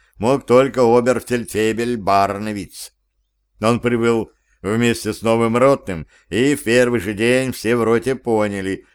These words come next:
что с ним лучше не ссориться. Солдаты из охранения, выставленного ротным возле Лысой горы, привели троих местных. Те шли с поднятыми руками.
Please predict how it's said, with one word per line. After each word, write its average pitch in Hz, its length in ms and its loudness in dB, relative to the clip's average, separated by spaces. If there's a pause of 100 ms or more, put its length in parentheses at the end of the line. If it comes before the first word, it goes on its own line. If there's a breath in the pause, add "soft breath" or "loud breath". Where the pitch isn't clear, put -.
что 107 220 -4
с 101 120 -10
ним 131 180 -2
лучше 131 460 -2
не 143 120 -4
ссориться. 104 960 -4 (840)
Солдаты 113 760 0
из 104 280 -8
охранения, 110 840 -4 (440)
выставленного 120 760 2
ротным 107 400 -2
возле 110 240 0
Лысой 107 400 -2
горы, 95 480 -4 (460)
привели 151 360 2
троих 165 440 2
местных. 147 680 -4 (500)
Те 190 240 4
шли 156 320 -2
с - 120 -8
поднятыми 135 560 -2
руками. 90 640 -4